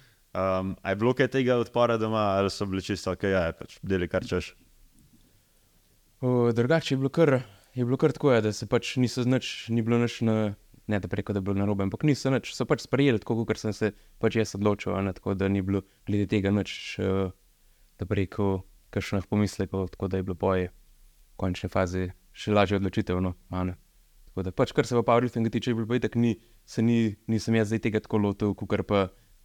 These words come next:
Speaker 2: pač, kakor pa teka pa biatlona, da je bilo res uno, ampak pač z nečim se ne moreš, če cel življenje nekaj, nekaj treniraš, ne moreš zdaj, da bi kar pa samo na šiht hodil, pa nič drugega ne bi delal, a ne.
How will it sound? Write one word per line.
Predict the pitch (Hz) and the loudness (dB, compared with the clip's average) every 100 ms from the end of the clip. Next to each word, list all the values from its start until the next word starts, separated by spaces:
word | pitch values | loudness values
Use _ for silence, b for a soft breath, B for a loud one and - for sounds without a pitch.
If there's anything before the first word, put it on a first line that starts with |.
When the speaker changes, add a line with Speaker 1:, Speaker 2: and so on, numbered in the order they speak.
| _ | _
Speaker 2:
pač, | - 98 - | -6 -4 -4
kakor | 104 101 | -6 -4
pa | 92 | -2
teka | 101 107 107 | 0 -2 -2
pa | 101 | -2
biatlona, | 101 101 98 98 | 0 0 2 2
da | 98 | 2
je | |
bilo | 98 | 0
res | 101 101 - | 0 0 0
uno, | 101 | -2
ampak | 98 110 - | -2 -4 -2
pač | 147 - - - - _ _ | -4 -4 -16 -18 -20 _ _
z | - | -4
nečim | 139 180 151 131 B | -2 2 2 0 B
se | - | 0
ne | 156 | 2
moreš, | 151 143 - | 4 2 0
če | 113 | -4
cel | 135 | -2
življenje | 120 117 113 117 | 0 2 2 2
nekaj, | 110 113 117 | 0 0 0
nekaj | 110 113 107 | 0 0 0
treniraš, | 110 113 113 110 - | 0 2 2 2 0
ne | 113 | 2
moreš | 113 104 | 2 2
zdaj, | 113 | 0
da | 110 | 0
bi | 120 | 2
kar | 110 - B | 0 -2 B
pa | B 107 | B -4
samo | 123 123 | 0 2
na | 117 | 2
šiht | 123 104 | 0 0
hodil, | 110 107 | 0 0
pa | 95 110 | 2 4
nič | 107 110 - - | 4 2 0 -4
drugega | 113 107 104 | -2 0 0
ne | 101 | 0
bi | 92 | 0
delal, | 95 90 | -2 -2
a | 87 | -4
ne. | 92 | -4